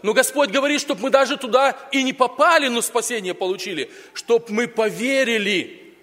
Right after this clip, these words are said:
что мы погибшие грешники. И сказали тогда: «Господи, а как мне спастись?»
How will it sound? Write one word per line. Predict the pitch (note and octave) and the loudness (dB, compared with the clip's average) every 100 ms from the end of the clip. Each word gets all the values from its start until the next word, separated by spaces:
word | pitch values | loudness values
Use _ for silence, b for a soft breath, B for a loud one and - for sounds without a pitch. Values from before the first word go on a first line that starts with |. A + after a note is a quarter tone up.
| _ | _
что | - - F3 | -10 -2 -2
мы | F#3 F#3 | 0 -2
погибшие | F3 D#3 F3 - D#3+ | -4 -4 -6 -6 -4
грешники. | C#3+ D#3 D3+ C3+ - G#2+ - _ _ _ _ | -2 -2 -4 -10 -14 -16 -18 _ _ _ _
И | F#3+ | -2
сказали | - F3 G3+ F#3 | -2 0 2 2
тогда: | F#3 F3+ F#3+ | 0 0 2
«Господи, | B3+ B3 G#3+ E3+ | 2 2 2 2
а | |
как | F3 A3 A3 | 4 2 2
мне | A#3+ | -2
спастись?» | A#3+ C4+ C4 - D#4 - | 0 2 2 0 -4 -4